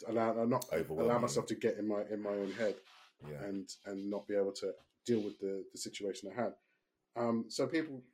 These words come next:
Speaker 1: will ask you how you do that, and, and you, you kind of just say what you do, and they'll try to model that from you, 'cause it's just, you know, you,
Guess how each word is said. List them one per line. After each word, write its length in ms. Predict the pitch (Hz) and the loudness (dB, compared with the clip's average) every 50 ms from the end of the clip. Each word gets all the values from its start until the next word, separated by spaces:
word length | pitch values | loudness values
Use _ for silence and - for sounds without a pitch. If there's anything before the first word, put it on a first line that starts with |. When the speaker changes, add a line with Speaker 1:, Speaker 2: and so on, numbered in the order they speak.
| _ _ _ | _ _ _
Speaker 1:
will 320 | 131 127 123 120 - 135 160 202 | 0 2 2 4 4 4 4 4
ask 240 | 214 - - - | 4 0 -2 -2
you 120 | 107 95 92 | -4 -2 0
how 100 | 98 92 | 0 0
you 140 | 90 87 87 | 0 -2 -4
do 140 | - 90 90 87 | -2 -2 -2 -2
that, 80 | 85 | -2
and, 180 | 87 87 92 92 90 - 104 | -6 -8 -8 -8 -6 -6 -4
and 100 | 107 110 | -2 -2
you, 100 | 110 104 - - - - - _ - - 143 | -2 -4 -4 -6 -10 -12 -14 _ -16 -10 -10
you 60 | 123 | -10
kind 240 | - - 135 120 110 | -4 0 2 2 2
of 80 | 95 - | 0 -2
just 200 | - 110 - - | -4 -4 -2 2
say 120 | - 104 101 | 2 2 2
what 200 | 92 98 98 - - | 0 0 -2 -4 -2
you 160 | 101 120 139 | 0 0 0
do, 180 | 120 107 92 95 | 0 0 -2 -2
and 100 | 104 110 | 0 2
they'll 140 | 127 127 127 | 2 2 0
try 240 | 127 - 139 123 117 | 0 0 0 0 0
to 140 | - 120 | 0 0
model 300 | 107 117 143 156 131 107 98 | 2 2 2 2 2 0 0
that 180 | 98 92 - - - | 0 -2 -4 -4 -2
from 180 | - 147 139 | 0 2 2
you, 60 | 117 | 2
'cause 160 | 113 - 135 143 | 0 -2 -4 -6
it's 80 | - | -4
just, 260 | - 269 240 - - _ _ _ _ _ _ _ _ _ _ _ _ _ - | -4 -4 -4 -6 -8 _ _ _ _ _ _ _ _ _ _ _ _ _ -2
you 100 | 247 233 | 0 2
know, 80 | 180 151 | 4 4
you, 300 | 147 - - 311 - | 2 2 -2 -8 -14